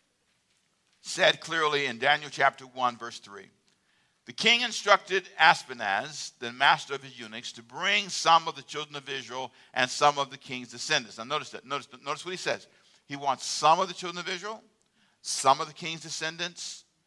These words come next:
some of the nobles, young men, verse four, "in whom there was" what? "No blemish, but they will be" what? "Good looking." Want some good looking folks. "Gifted in all wisdom,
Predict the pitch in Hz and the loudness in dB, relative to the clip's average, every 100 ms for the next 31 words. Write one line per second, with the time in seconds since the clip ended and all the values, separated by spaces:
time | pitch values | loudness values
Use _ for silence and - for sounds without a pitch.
0 | _ - 139 139 147 147 147 147 151 151 | _ -2 0 0 -2 -2 0 0 -2 -10
1 | 151 - - _ _ _ _ 120 151 165 | -12 -16 -18 _ _ _ _ 6 8 8
2 | 175 160 151 139 147 - 139 143 151 139 | 6 -2 -2 -4 -4 -6 -4 0 0 0
3 | 143 143 143 147 135 123 120 143 156 - | -8 -10 -2 -2 -2 -6 4 6 6 2
4 | _ _ _ _ _ 113 127 135 147 151 | _ _ _ _ _ -2 -2 2 2 2
5 | 156 151 - - _ _ 139 143 139 143 | -4 -10 -14 -18 _ _ 6 8 4 4
6 | 139 151 147 175 202 - - _ _ _ | -2 -4 6 8 8 6 -14 _ _ _
7 | 143 190 135 139 - 87 113 127 95 135 | -8 -8 -2 -4 -4 -12 -14 -16 -12 -6
8 | 123 107 - 101 - - 160 - 170 160 | -6 -6 -14 -20 -20 -4 -2 -2 -8 2
9 | 156 156 151 143 131 143 | 4 4 0 -8 -10 -12